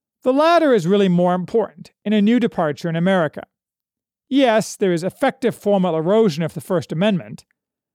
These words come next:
which would be completely a dead letter if one more leftist was on the Supreme Court, but even more suppression of religious belief is outsourced to corporate America. Nobody can deny that if anyone working a white-collar job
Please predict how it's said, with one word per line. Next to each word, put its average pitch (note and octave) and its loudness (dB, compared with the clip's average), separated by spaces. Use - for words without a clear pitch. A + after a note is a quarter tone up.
which - -2
would G3+ -2
be F3+ 0
completely A#3 -4
a E3 0
dead D3+ -4
letter B2+ -6
if - -12
one G3 0
more G3+ 2
leftist E3+ -4
was D3+ -6
on D3+ -6
the C#3 -10
Supreme C3 -14
Court, G#3 0
but B3+ -4
even E4+ 2
more A#3+ 2
suppression G3+ -2
of D#3 -4
religious E3 -2
belief A3 -2
is C4+ -6
outsourced G#3+ -2
to - -8
corporate F#3+ -4
America. A2+ -12
Nobody C4+ 2
can F3+ 0
deny D#3+ -2
that D#3 -2
if D3+ -6
anyone B3 0
working E3+ -2
a D3+ -2
white-collar F#3+ 0
job D3+ -2